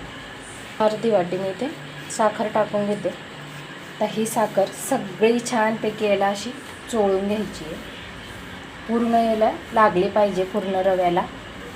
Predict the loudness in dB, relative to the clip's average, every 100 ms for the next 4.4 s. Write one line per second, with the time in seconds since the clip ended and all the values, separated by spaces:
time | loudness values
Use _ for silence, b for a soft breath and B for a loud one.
0 | -10 -4 -2 0 0 2 4 4 2 0
1 | -6 -12 -14 -14 -14 -14 -14 -12 -12 -12
2 | -12 -14 -14 -14 -14 -14 -14 -14 -14 -14
3 | -2 -2 0 2 2 2 6 6 6 6
4 | 4 4 2 4